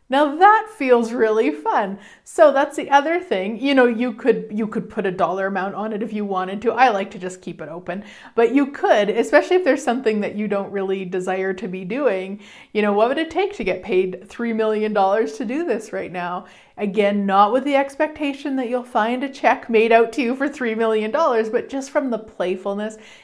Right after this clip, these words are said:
and the lightness of it. 'Cause truly, guys, what else is possible when you be the lightness that is your natural lightness? Like, you be you,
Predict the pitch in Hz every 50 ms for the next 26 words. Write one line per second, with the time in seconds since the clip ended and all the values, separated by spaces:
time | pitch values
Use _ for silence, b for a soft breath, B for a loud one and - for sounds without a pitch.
0 | B B - 214 214 208 196 190 185 185 190 185 180 180 190 196 185 202 226 247
1 | 247 240 - 269 269 262 277 277 277 269 269 B B B B B B _ - 269
2 | 247 262 - - - - - 262 226 202 190 185 180 180 180 180 185 202 202 247
3 | 285 294 294 285 254 226 208 214 190 180 180 - - - 175 175 175 - - 190
4 | 190 190 185 185 190 190 B B B B B B B 233 226 226 226 220 214 175
5 | 165 - - 190 185 196 208 214 208 208 208 196 196 190 196 196 180 190 208 208
6 | 208 - - - 208 202 202 208 208 202 202 202 196 220 214 233 233 233 220 214
7 | 202 196 180 185 196 - - - - - 202 208 202 202 208 220 208 214 - -
8 | 185 190 190 208 208 202 202 226 233 262 - - 190 202 202 - - 214 208 247
9 | 220 175 202 214 214 208 202 190 196 196 196 202 233 285 339 359 359 -